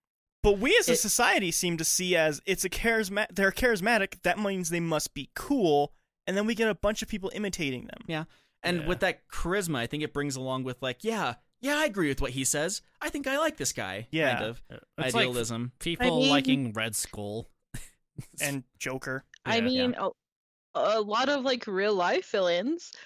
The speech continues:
Speaker 4: are also charismatic.
Speaker 2: Yeah,
Speaker 4: I mean,
Speaker 2: that's
Speaker 4: look
Speaker 2: also
Speaker 4: at
Speaker 2: very
Speaker 4: Ted
Speaker 2: fair.
Speaker 4: Bundy. He's,
Speaker 3: Yeah, Jeff
Speaker 4: he's a
Speaker 3: Bezos.
Speaker 4: serial killer, awful human being, but handsome and charismatic, so people would have never thought that he could do something so horrible.
Speaker 2: Yeah.
Speaker 1: It's true,
Speaker 2: It was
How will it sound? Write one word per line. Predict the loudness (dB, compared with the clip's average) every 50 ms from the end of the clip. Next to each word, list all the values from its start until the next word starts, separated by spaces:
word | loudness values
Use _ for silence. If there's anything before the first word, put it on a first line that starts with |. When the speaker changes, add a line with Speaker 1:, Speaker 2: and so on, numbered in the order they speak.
| -20 _ _ _ -8
Speaker 4:
are | -6 -4 -2 -2 0 0 0
also | 0 0 -2 -2 -4 -6 -8
charismatic. | -6 -2 0 0 0 0 0 0 0 0 2 2
Speaker 2:
Yeah, | 0 0
Speaker 4:
I |
mean, | 0 -2
Speaker 2:
that's | -4 -2 0 0
Speaker 4:
look | 2
Speaker 2:
also | 2 2 0
Speaker 4:
at | 0
Speaker 2:
very | 0 -2 -2 -2
Speaker 4:
Ted | 0 0 0
Speaker 2:
fair. | 0 0
Speaker 4:
Bundy. | -2 -2 -2 -2 0 -2 -2 -2 -4 -6
He's, | -6 -6
Speaker 3:
Yeah, | -6 -6 -6 -8 -12
Jeff | -12 -8 -8 -8 -8 -6 -2
Speaker 4:
he's | -2 0 2 2
a | 2 2 2 2 0
Speaker 3:
Bezos. | -2
Speaker 4:
serial | -4 -10 -14 -8 -4 0 2 2 2 2 2 0
killer, | -2 -2 0 2 2 4 2 2 2 2
awful | 0 0 0 0 0 0
human | 2 2 0 0 0 -2
being, | 0 0 0 0 -2 -2 -4 -6 -6 -2
but | -2 -2 0 0
handsome | 0 0 0 0 0 0 0 0 0
and | -2 -2
charismatic, | 0 0 0 0 0 0 0 0 0 0 0 -2 -2
so | -4 -4 -4
people | -4 -6 -8 -4 -2 0 0 0 -2
would | -2 -2 -2
have | -2 -2
never | -4 -4 -4 -2 0 0 0 -2 -4 -10 -20 -20 -20 -20 _ _ _ _ -2
thought | 0 0 2 0 0
that | 0 0 0 -2
he | -2 -4 -6 -4
could | -4 -4 -4 -4 -8 _ _ _ _ _ _
do | -4 -2 -2
something | -2 -2 -4 -6 -4 -6 -6 -4
so | -2 -2 -2
horrible. | -2 -2 -4 -4 -4 -4 -4 -4 -2 0
Speaker 2:
Yeah. | -2
Speaker 1:
It's | -2 -2
true, | -2 -2 -2 -2 -2
Speaker 2:
It | -2 -2
was | 0